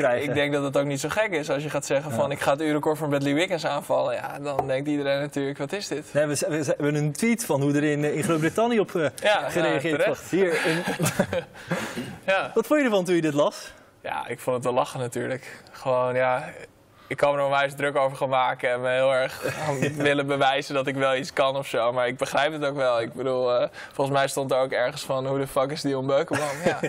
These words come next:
Speaker 1: <laughs>
Speaker 2: dat begrijp ik wel dat mensen dat zeggen, zeker.
Speaker 1: Nu, ehm, ja, kan ik me haast niet voorstellen dat je toch al een keer een uur hebt ge-,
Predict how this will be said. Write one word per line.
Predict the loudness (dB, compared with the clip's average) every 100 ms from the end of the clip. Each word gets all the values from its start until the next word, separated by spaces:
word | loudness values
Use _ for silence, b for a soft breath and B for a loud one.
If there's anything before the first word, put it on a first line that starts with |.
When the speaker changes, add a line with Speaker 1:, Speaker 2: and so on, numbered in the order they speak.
| -4
Speaker 1:
<laughs> | -8 -4
Speaker 2:
dat | -2
begrijp | 0 2 2
ik | 2
wel | 0
dat | 0
mensen | 0 -2 -2
dat | -6
zeggen, | -6 -10 -8
zeker. | -2 -2 -4 -14 -18 B B -10
Speaker 1:
Nu, | -4 -2 0
ehm, | 0 2 2 2 0 -4 -12 -20 -20 -20 -20
ja, | -8 -6
kan | -4
ik | -4
me | -6 -10 -4
haast | -4
niet | -2
voorstellen | 0 0 0 -2 0
dat | -2 -2
je | -4
toch | -2
al | 0
een | -2
keer | 0 -2
een | 0
uur | 2 4
hebt | 2 0
ge-, | -4 -8